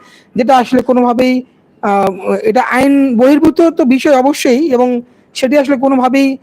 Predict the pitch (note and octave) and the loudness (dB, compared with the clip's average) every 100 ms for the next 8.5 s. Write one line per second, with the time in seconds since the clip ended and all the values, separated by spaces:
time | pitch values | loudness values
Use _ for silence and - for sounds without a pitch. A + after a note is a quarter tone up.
0 | _ _ - G3+ G#3 A3 C4 C4+ C4 B3 | _ _ -6 -2 0 2 2 2 2 0
1 | B3 B3+ B3+ B3 A3 C4+ D#4 C4+ B3+ B3 | 0 2 2 0 0 0 0 -2 -2 -2
2 | B3+ - A#3+ B3 A3+ A3+ A#3 A3+ G3 G3+ | -4 -4 0 0 0 -2 -2 -2 -2 -2
3 | A#3+ A3 G3+ G#3+ G3+ G#3 G#3 G#3+ A3 - | 0 0 -2 -4 -2 -2 0 0 -2 -8
4 | - - - A3 A3+ A3+ A3 G#3+ G#3 G#3 | -20 -12 -2 0 0 0 2 2 0 -2
5 | - _ - G3+ G3+ B3 G3+ F3 D3+ C#3+ | -12 _ -8 -6 -2 -2 0 -2 -4 -10
6 | _ _ _ _ A#3+ A#3+ B3+ C4 C4+ C4 | _ _ _ _ 0 2 2 2 2 0
7 | B3+ C#4+ C4+ C#4 C4+ C4 C#4 C#4+ C#4 C#4+ | 0 -2 0 0 2 2 2 0 0 2
8 | C4+ - D4+ D4+ E4 | 0 0 0 2 0